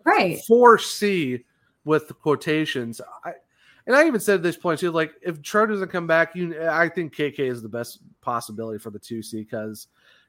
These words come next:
Speaker 2: you're giving him eight years. It's
Speaker 1: Mm-hmm.
Speaker 2: kind of like, it's a kind of like a writing on the wall at this point. He's gonna be the two C guy. It's just when and
Speaker 1: Right.
Speaker 2: who is he gonna be with? And I think this is the perfect time to do it right now, especially when you have Svetch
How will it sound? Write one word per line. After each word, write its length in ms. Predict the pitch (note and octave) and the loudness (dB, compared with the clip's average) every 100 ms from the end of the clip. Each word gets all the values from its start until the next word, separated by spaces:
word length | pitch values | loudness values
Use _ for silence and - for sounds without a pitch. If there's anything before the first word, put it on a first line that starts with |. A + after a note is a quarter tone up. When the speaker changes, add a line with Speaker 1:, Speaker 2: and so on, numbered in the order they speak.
| _ - | _ -12
Speaker 2:
you're 260 | D3+ D#3+ | -6 -4
giving 220 | E3+ F3+ E3 | 2 2 2
him 120 | C#3+ | 0
eight 280 | C3+ D3 C#3 | 0 -2 -2
years. 600 | A#2+ C3+ D3 D#3 D#3 - _ | -8 -4 -4 -4 -6 -12 _
It's 260 | C3+ D#3 F3 | -4 -2 -2
Speaker 1:
Mm-hmm. 120 | E3+ | 0
Speaker 2:
kind 180 | E3 D#3+ | 2 2
of 80 | D3 | 2
like, 200 | D3 C3 | 0 0
it's 160 | C#3+ - | -6 -6
a 40 | |
kind 160 | - F3+ | -2 0
of 40 | E3 | 0
like 100 | C3+ | -2
a 40 | |
writing 320 | B2+ C3+ C#3 | 0 0 0
on 80 | B2+ | -2
the 60 | A#2 | -4
wall 240 | A2+ A2+ | -4 -4
at 80 | A2 | -6
this 140 | G#2+ | -10
point. 240 | - A2+ - | -12 -14 -14
He's 300 | - C#3 C3 | -14 -12 -10
gonna 220 | C3 B2 | -6 -6
be 80 | A#2 | -6
the 80 | G#2 | -10
two 240 | - A2+ | -10 -10
C 240 | - G#2+ F#2+ | -10 -12 -12
guy. 320 | G#2 G#2 F#2+ | -10 -10 -10
It's 260 | F#2+ - | -14 -18
just 440 | - G#2 F#2 - _ _ _ _ _ _ _ _ _ | -12 -12 -12 -16 _ _ _ _ _ _ _ _ _
when 420 | - B2 C#3 D#3 | -10 -2 2 4
and 80 | D3 | 2
Speaker 1:
Right. 60 | B2+ | 0
Speaker 2:
who 100 | C#3+ | 0
is 100 | C#3 | 0
he 60 | C3 | -2
gonna 160 | B2 | -4
be 200 | A2 C3+ | -2 -2
with? 240 | C3 A#2 B2 | -2 -4 -2
And 80 | |
I 80 | D3 | -2
think 140 | D#3 F#3 | 0 -2
this 100 | E3 | -2
is 60 | |
the 60 | C#3+ | -6
perfect 260 | E3 D#3+ | -6 -6
time 160 | - E3+ | -4 -2
to 80 | C#3 | -2
do 200 | C3 D3+ | 0 0
it 40 | |
right 260 | B2 B2+ C3 | 0 0 -2
now, 180 | C3 B2 | -2 -4
especially 380 | - C3+ - | -4 -6 -4
when 60 | C3+ | -4
you 60 | B2+ | -4
have 100 | A2 | -4
Svetch 540 | - - A#2+ C3+ - | -8 -6 -4 -4 -8